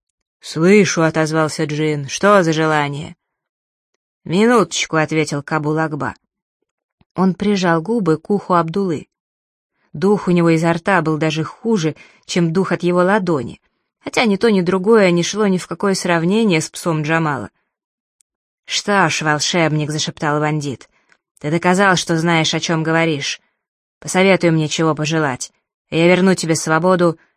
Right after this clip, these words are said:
и сделаю почётным членом нашей банды". Но если попробуешь пожелать чего-нибудь сам, я тебя убью, понятно?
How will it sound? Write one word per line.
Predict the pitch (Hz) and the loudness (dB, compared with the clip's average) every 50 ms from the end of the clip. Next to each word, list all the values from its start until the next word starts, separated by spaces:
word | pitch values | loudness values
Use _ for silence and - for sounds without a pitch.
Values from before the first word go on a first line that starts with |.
| _ _ - | _ _ -6
и | 160 | -4
сделаю | 165 165 180 185 175 170 165 | -2 2 2 4 4 4 4
почётным | - - 156 160 - 190 175 - 180 170 170 | 2 0 -2 -2 0 -2 0 0 0 -2 -2
членом | 165 - 185 180 175 170 170 170 | -2 -2 0 0 2 2 2 2
нашей | 170 165 165 - - 196 | 0 0 -2 -2 -4 -4
банды". | 190 185 190 156 127 131 127 - - - _ _ _ _ _ _ _ _ _ _ _ _ _ _ _ _ - | -2 0 0 0 0 -4 -8 -12 -14 -20 _ _ _ _ _ _ _ _ _ _ _ _ _ _ _ _ -10
Но | 247 262 | -6 -4
если | 247 240 - - 220 | -4 -4 -2 0 -2
попробуешь | 220 - - 202 208 - - 233 226 208 175 185 185 185 - - | 0 0 0 -2 -2 0 0 2 2 2 2 0 0 -2 -2 -4
пожелать | - 190 185 185 196 202 214 202 185 - | -6 -4 -2 -2 0 0 0 0 -2 -2
чего-нибудь | - - 196 185 185 185 180 180 175 170 180 175 | -4 -4 -2 -2 -2 -2 -2 -2 -2 -4 -6 -6
сам, | - - - - - 151 - 135 135 131 - _ _ _ _ _ _ _ _ _ _ _ - | -6 -8 -8 -4 -2 -2 -2 -2 -4 -8 -10 _ _ _ _ _ _ _ _ _ _ _ -8
я | - 156 156 156 | -6 -4 -4 -4
тебя | 156 - 175 170 175 175 180 | -4 -4 -2 0 2 4 4
убью, | 180 190 185 170 196 196 190 202 185 160 147 | 4 2 2 0 0 0 2 2 2 2 2
понятно? | - - 135 139 147 151 160 175 196 208 - - 180 151 135 127 - | 0 -2 -4 -2 0 0 0 2 0 0 -2 -4 -4 -4 -4 -6 -8